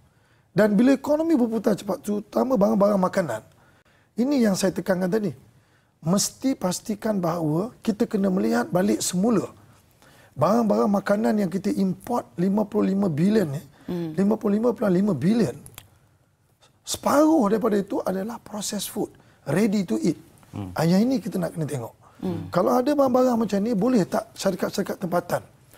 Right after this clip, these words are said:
Speaker 1: boleh wujudkan, apa ni, industri-industri untuk menyahut pembuatan barang-barang ini dan secara tak langsung dua puluh lima bilion duit kita daripada keluar masih remain kat
Speaker 2: Ya.
Speaker 1: dalam.
Speaker 2: Ya.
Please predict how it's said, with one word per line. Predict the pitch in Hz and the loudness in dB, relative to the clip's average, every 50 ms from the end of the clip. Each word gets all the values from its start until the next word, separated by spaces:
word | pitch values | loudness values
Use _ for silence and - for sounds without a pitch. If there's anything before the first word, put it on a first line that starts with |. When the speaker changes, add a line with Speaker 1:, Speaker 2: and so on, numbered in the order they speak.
| - - - - - _ _ _ | -20 -20 -20 -20 -20 _ _ _
Speaker 1:
boleh | 156 170 208 220 226 104 98 - - - - - - _ _ _ _ _ _ _ _ | 0 2 4 4 4 4 2 0 -4 -8 -20 -20 -20 _ _ _ _ _ _ _ _
wujudkan, | - 170 196 170 196 226 - - - 196 175 139 110 - - - - - - _ _ _ _ _ _ _ | -2 2 2 4 4 2 0 0 0 0 0 0 -2 -10 -18 -20 -20 -20 -20 _ _ _ _ _ _ _
apa | - 175 160 - - 190 190 175 | -8 -8 -6 -4 -2 0 0 2
ni, | 190 190 - | 2 2 2
industri-industri | 175 170 180 185 - - - 196 180 165 160 170 160 - - 190 180 170 143 - - - - - - - | 2 2 2 2 2 0 -2 -2 0 2 2 2 0 0 -2 0 0 0 0 -2 -6 -18 -20 -20 -8 -4
untuk | 196 220 208 208 - 247 - 190 | -2 -2 -2 0 -2 -2 0 2
menyahut | 196 196 214 220 214 - - 269 240 - - - _ _ _ _ _ _ _ | 2 2 2 0 0 -2 -2 -2 -4 -4 -6 -16 _ _ _ _ _ _ _
pembuatan | - 175 170 170 170 170 - 180 156 131 117 - - _ _ - | -4 0 2 2 2 2 2 0 -2 -2 -4 -14 -20 _ _ -2
barang-barang | 160 160 160 156 156 156 156 147 151 | 0 0 2 2 2 2 2 0 -2
ini | 151 180 240 311 330 - - - - - - - 196 202 | -2 -2 -2 -4 -6 -10 -14 -20 -20 -20 -18 -18 -6 0
dan | 190 202 196 - | 2 2 2 2
secara | - - 196 226 220 - | 0 -2 -2 -2 -2 -2
tak | - - 190 185 | -4 -2 -2 0
langsung | 190 185 - - 285 320 311 320 - - - - _ _ _ _ _ _ _ | -2 -2 -2 -2 -2 -2 -2 -4 -6 -14 -20 -20 _ _ _ _ _ _ _
dua | - 165 202 | -4 -2 -2
puluh | 202 214 202 190 196 | 0 0 0 0 0
lima | 196 196 170 | 0 0 0
bilion | 151 196 233 240 240 208 | 0 0 2 2 2 2
duit | 185 202 208 - 170 | 2 0 0 0 -2
kita | 190 185 - 233 233 | -2 -2 0 0 0
daripada | 226 208 185 - 196 196 | 0 0 -2 -2 -2 -2
keluar | - - 202 220 285 320 330 - - - _ _ _ _ - | 0 0 0 0 0 0 -2 -4 -10 -20 _ _ _ _ -4
masih | 156 - - 185 147 | -2 0 0 0 0
remain | 151 151 151 127 117 - - - _ | 0 -2 -4 -6 -10 -12 -16 -20 _
kat | - - 202 | -12 -6 -4
Speaker 2:
Ya. | 165 135 | -2 -2
Speaker 1:
dalam. | 120 104 98 - - - - - - - - | -2 -4 -6 -8 -14 -20 -20 -20 -20 -16 -12
Speaker 2:
Ya. | 190 190 | -12 -12